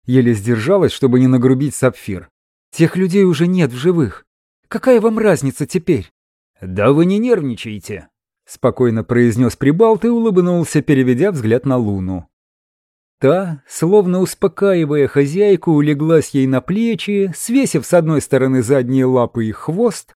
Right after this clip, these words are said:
а с другой одну из передних и мордочку. «Я не нервничаю, просто не понимаю, к чему эти вопросы», успокоившись, сказала Сапфир. «Хорошо. Имеете ли вы какое-либо отношение к мурам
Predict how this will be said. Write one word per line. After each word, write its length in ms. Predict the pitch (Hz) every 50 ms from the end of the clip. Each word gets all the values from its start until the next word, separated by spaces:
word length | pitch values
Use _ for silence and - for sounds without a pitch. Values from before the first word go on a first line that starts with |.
| _ _ _ _ _ _
а 120 | - 233
с 80 | 233 156
другой 440 | 143 165 156 147 143 208 233 220 185
одну 260 | 147 123 123 151 180
из 160 | 190 180 -
передних 760 | - - 117 113 127 156 180 170 165 185 190 180 - - - _
и 140 | _ 226 233
мордочку. 760 | 196 123 104 104 95 87 82 95 - - - - 95 82 - _ _ _ _ _ _ _ _ _ _ _ _ _ _ _
«Я 180 | 123 120 185 233
не 140 | 233 220 190
нервничаю, 840 | 165 151 143 143 135 120 135 131 120 - - 131 123 120 117 113 - _ _ _
просто 360 | - 180 214 220 - - 226
не 120 | 208 214 196
понимаю, 520 | - 220 214 220 214 220 226 220 175 135
к 80 | - -
чему 280 | - - 196 196 202
эти 180 | 202 190 - 185
вопросы», 720 | 175 190 196 - - 196 196 185 160 - - 110 95 90 - _ _ _ _ _
успокоившись, 960 | 135 120 - - - 117 - - 156 185 190 190 175 - - - 190 170 -
сказала 460 | - - 143 113 87 101 107 110 117
Сапфир. 560 | - - 117 101 - - - - 85 - - _ _ _ _ _ _ _ _ _ _ _
«Хорошо. 720 | _ - 127 135 147 165 165 156 - - 107 98 85 - _ _ _ _ _ _ _ _ _ _ _ _
Имеете 580 | - 139 143 151 175 202 214 208 190 160 165 185
ли 140 | 180 175 175
вы 140 | 165 175 160
какое-либо 640 | - 175 160 - 180 160 160 156 160 147 147 147
отношение 680 | 143 - 151 156 160 - - 226 233 226 208 214 208 196
к 100 | - -
мурам 600 | 202 226 226 208 147 127 117 101 90 87 80 -